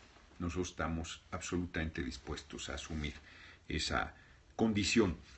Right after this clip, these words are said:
Pero no nos inventen que estamos haciendo fraude, no nos inventen que estamos haciendo fraude fiscal, no nos inventen que estamos robando, porque no estamos haciendo ninguna cosa de esas. Ya volvieron a tirarme la publicación en Facebook. Es que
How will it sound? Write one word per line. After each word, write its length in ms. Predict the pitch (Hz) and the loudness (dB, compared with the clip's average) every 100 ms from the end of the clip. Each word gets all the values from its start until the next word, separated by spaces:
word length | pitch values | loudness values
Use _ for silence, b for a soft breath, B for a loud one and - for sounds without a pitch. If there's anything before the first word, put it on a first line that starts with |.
| - | 4
Pero 260 | 120 117 117 | 8 10 10
no 280 | 123 143 113 | 8 6 2
nos 240 | 101 90 | 0 2
inventen 520 | 98 92 107 113 98 | 2 6 6 6 0
que 100 | 85 | -2
estamos 260 | - 95 90 | 0 0 0
haciendo 320 | 80 90 82 | 0 0 -2
fraude, 340 | - 87 85 87 | 2 4 4 2
no 140 | 87 | 2
nos 160 | 90 - | 0 -2
inventen 400 | 78 85 82 78 | 2 2 0 -2
que 20 | |
estamos 220 | 87 78 | -2 -2
haciendo 240 | 82 80 | -2 -4
fraude 260 | - 78 76 | -4 -4 -4
fiscal, 380 | 73 - 87 85 | -8 -4 0 0
no 80 | 85 | 0
nos 180 | 80 | -2
inventen 320 | 78 78 78 76 | -4 -4 -4 -8
que 60 | |
estamos 260 | - 80 80 | -6 -6 -4
robando, 340 | 80 82 85 | -2 0 0
porque 220 | 85 78 | -2 -4
no 220 | 78 90 - | -2 -2 -4
estamos 320 | - 90 87 85 | -6 -2 -2 -2
haciendo 320 | - 85 82 | -2 0 0
ninguna 340 | 80 87 90 | 0 0 0
cosa 220 | - 92 | -2 0
de 80 | 123 | 2
esas. 260 | 123 92 - B B B - | 2 0 -2 B B B 4
Ya 100 | 117 | 4
volvieron 400 | 95 107 98 80 | 6 4 4 0
a 60 | |
tirarme 480 | - 85 92 90 87 | 0 2 2 2 2
la 120 | 78 | 0
publicación 540 | - 78 82 90 85 117 | 0 -2 -2 -2 2 2
en 60 | |
Facebook. 360 | 117 135 117 127 | 4 2 2 0
Es 120 | 139 | -2
que 280 | - 143 117 | 2 2 0